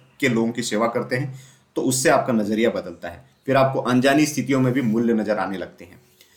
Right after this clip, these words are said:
अपने कार्य से आप लोगों में विश्वास पैदा करते हैं और उनका दिल जीतते हैं।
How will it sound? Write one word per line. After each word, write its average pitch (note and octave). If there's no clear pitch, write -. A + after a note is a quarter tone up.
अपने C3+
कार्य D#3
से D#3+
आप C#3+
लोगों A#2+
में C3+
विश्वास A#2+
पैदा B2
करते B2+
हैं D#3
और C3
उनका A2
दिल G2+
जीतते F2+
हैं। F2+